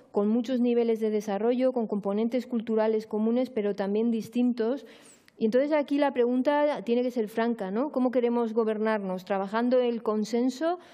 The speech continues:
desde las distintas partes, con esa cultura y acervo, como digo, federal,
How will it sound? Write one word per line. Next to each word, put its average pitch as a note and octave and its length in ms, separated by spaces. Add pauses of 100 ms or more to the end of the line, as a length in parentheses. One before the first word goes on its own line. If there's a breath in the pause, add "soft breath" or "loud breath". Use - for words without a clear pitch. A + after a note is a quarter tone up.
(200 loud breath)
desde A3 240
las G#3+ 180
distintas G#3+ 560
partes, A3+ 480
con G#3 240
esa A#3 320
cultura A3+ 580
y G#3+ 60
acervo, G#3+ 400
como G3+ 220
digo, G#3+ 360 (360 loud breath)
federal, A3 640